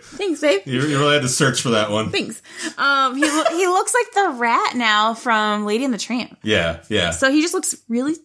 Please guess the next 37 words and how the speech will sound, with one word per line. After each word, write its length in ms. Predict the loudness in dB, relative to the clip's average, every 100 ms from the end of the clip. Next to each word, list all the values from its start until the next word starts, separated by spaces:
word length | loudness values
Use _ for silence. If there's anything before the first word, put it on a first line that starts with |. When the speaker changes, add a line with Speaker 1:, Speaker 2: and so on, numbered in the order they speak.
| -10
Speaker 1:
fucking 380 | -4 0 0 -2
evil. 120 | -4 -2
Speaker 2:
Menacing. 640 | 0 0 -2 -8 -10 -12 -6
Speaker 1:
Yeah. 120 | -6 -6
Speaker 2:
I 120 | -12
think 120 | -10
is 80 | -8
a 40 |
good 180 | -8 -8
word. 140 | -10 -6
Speaker 1:
Um, 340 | -2 0 0 0
and 200 | 0 -2
so 440 | -2 0 0 -2
he 500 | -6 -4 0 2 0
and 200 | 0 -2
Basil 460 | 0 2 2 -2 -2 0 0 0
are 160 | 0 -4
kind 220 | -6 -12
of 100 | -12
fighting, 840 | -4 0 2 2 2 2 2 0
and 120 | 0 -4
they 100 | -4
end 220 | -2 -2
up 160 | -2 -4
on 240 | -4 -2 -4
the 60 |
clock 320 | 0 2 2 -2
hands 480 | -4 -2 -2 -4 -4
on 200 | -8 -8
Big 340 | -10 -12 -2
Ben. 180 | 0 0 -6 -14 _ _ _ _ _ _ -20 -18 -4
And 800 | -2 0 0 0 2 0 0 -4 -10 _ _ _ _ -10 -6
how 200 | 0 4
does 140 | 4
this 280 | 2 -2 -8 _ -4
all 360 | 2 2 2 0
transpire? 720 | -2 -4 -4 -8 -10 -10 -12